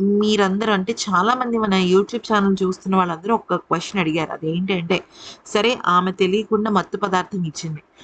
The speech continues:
కానీ ఆమె ఎందుకని ఈ రకంగా ముక్కలు ముక్కలుగా కోసింది ఆ మృతదేహాన్ని అని చెప్పేసి కూడా చాలామంది ప్రశ్నించారు. అయితే ఇక్కడ మ్యాటర్ ఏంటంటే అలాగ చేయడం కూడా చాలా తప్పు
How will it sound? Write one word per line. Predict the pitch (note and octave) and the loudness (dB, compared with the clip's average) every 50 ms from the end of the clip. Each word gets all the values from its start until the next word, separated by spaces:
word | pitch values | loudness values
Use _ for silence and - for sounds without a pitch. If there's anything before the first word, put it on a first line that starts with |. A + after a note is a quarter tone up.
| - _ _ - | -20 _ _ -4
కానీ | F#3 G3 A3 A#3+ | -4 -2 0 0
ఆమె | A3 G3+ F#3 F#3+ F#3+ | 0 0 0 0 -2
ఎందుకని | F3+ F3+ F#3 G3 G#3+ A#3 - A#3 A3 A3 A3 | 0 0 0 0 0 0 -2 -2 0 0 0
ఈ | G#3+ G#3 G3+ F#3 F#3+ G3+ G3+ | 2 0 0 2 2 2 4
రకంగా | G3 F#3+ F#3+ - G3 G3+ G#3 G#3 | 2 2 0 -2 -2 0 0 0
ముక్కలు | G3 F#3 - - G3+ G#3 | 0 -2 -2 0 0 0
ముక్కలుగా | G3+ G3+ F#3+ - G#3 G3+ G3 G3 | 0 0 -2 0 0 2 2 0
కోసింది | F#3 - F#3 F3+ F#3+ F#3 - F#3+ F#3+ F#3 F#3 F#3 F#3 | 0 2 2 2 2 2 0 -2 0 2 2 2 4
ఆ | F3+ E3+ E3+ E3+ E3+ E3 E3 | 2 2 2 2 4 2 2
మృతదేహాన్ని | D#3+ D#3+ E3 - - F#3+ F3 G3 F#3+ G3 F#3+ F#3 F3+ E3+ E3+ F3+ | 0 -2 -8 -8 -8 -2 2 2 2 4 4 2 0 0 -2 -2
అని | F3 E3+ E3+ E3+ | -4 -4 -4 -6
చెప్పేసి | D#3+ - F3 E3 - | -6 -4 -6 -6 -2
కూడా | - F#3+ G#3 B3 - | -2 -2 -2 0 0
చాలామంది | A#3 F#3+ F3 F3+ F#3 G3 G3+ | 0 0 0 -2 -4 -6 -6
ప్రశ్నించారు. | F#3+ - F3 E3+ - - F3+ E3+ - - - - _ _ _ _ - - - - - - - | -6 -6 -6 -8 -4 -4 -4 -4 -4 -6 -10 -10 _ _ _ _ -20 -18 -16 -16 -16 -6 -4
అయితే | F3+ G3 F#3+ - B3+ | -2 -2 0 -2 -4
ఇక్కడ | A#3 F#3 G#3+ G3+ | -2 -2 -2 0
మ్యాటర్ | F#3+ F3+ E3+ E3 F3 F#3+ - G3+ | 0 0 0 0 -2 -4 -4 -4
ఏంటంటే | G3 F#3 F3 E3+ D#3+ D#3 D3 - D#3+ E3 F#3+ A#3+ C#4+ C#4+ - _ - - - - _ _ _ _ - | -2 -2 -2 -4 -6 -6 -4 -4 -2 0 0 -2 -2 -6 -10 _ -20 -20 -20 -20 _ _ _ _ -2
అలాగ | F#3+ G3 G#3 A3 A3 A3+ A3+ G#3 A#3+ A3+ - - A3 | -2 0 2 2 2 2 0 -2 -4 -6 -2 2 2
చేయడం | G3+ G#3 A3 A#3 A#3 A#3 | 4 4 4 2 -2 -4
కూడా | G#3 - - G3+ G3 G#3+ A#3+ | -8 -8 -6 -4 0 0 -2
చాలా | A#3+ - - A#3+ G#3 F3+ F#3+ F#3+ | -2 -2 -2 0 2 2 2 0
తప్పు | F#3 - - E3+ - - _ G3 G3 - - | 0 -2 -2 -2 -2 -4 _ 0 0 0 0